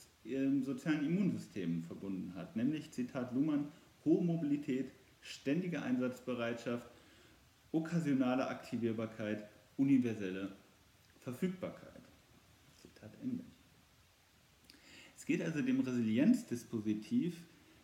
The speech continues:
gewissermaßen darum, für singuläre Ereignisse,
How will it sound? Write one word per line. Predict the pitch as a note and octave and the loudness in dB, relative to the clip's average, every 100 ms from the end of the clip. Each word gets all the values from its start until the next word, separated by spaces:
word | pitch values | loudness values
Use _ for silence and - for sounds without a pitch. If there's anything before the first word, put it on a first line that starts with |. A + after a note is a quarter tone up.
| _ | _
gewissermaßen | C3 C3+ C#3 C3+ A#2 B2+ E3 D3 C#3 A#2 | 0 2 2 4 6 4 0 2 2 2
darum, | G#2+ B2+ E3 D3+ C#3+ C3 - - | 2 -2 -2 2 2 2 -2 -2
für | B2+ A#2+ A2 | 0 0 -4
singuläre | - F3 G#3+ D#3 B2 A#2 A2+ A2+ A2 - - | 0 4 4 6 6 4 2 -2 -4 -8 -8
Ereignisse, | A2+ - D3 F#3 - G#2 G2+ A#2+ C#3 | -8 -4 -4 -4 -2 -2 -2 -2 -2